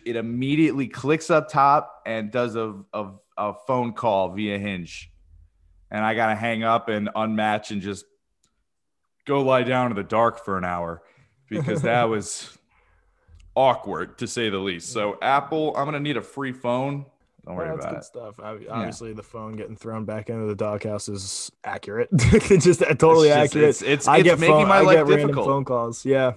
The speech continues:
Speaker 1: <laughs>
Speaker 2: I'm getting random phone calls from Ryan while I'm in class, and I, uh, I'm like, "Dude, what's going on?" He's like, "It's just my phone being,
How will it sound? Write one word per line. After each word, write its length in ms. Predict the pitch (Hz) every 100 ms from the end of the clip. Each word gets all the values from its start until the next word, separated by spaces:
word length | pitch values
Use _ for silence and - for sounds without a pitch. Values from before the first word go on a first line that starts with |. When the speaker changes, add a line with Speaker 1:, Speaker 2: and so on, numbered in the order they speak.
| _ _ -
Speaker 1:
<laughs> 320 | 170 117 -
Speaker 2:
I'm 120 | 135 156
getting 180 | 156
random 300 | 147 143 143
phone 260 | 127 139 139
calls 240 | 139 135
from 180 | - 123
Ryan 320 | 123 131 135
while 200 | 131 123
I'm 100 | 123
in 100 | 120
class, 540 | 110 117 120 123 123 -
and 240 | 113 110
I, 220 | 113 113
uh, 200 | 107 107
I'm 80 | 110
like, 220 | 107 107 104
"Dude, 180 | 113 110
what's 140 | 110
going 180 | 120 110
on?" 80 | 110
He's 140 | 107
like, 140 | 107 104
"It's 80 | -
just 120 | -
my 120 | 107
phone 340 | - 110 107
being, 400 | 104 104 104 104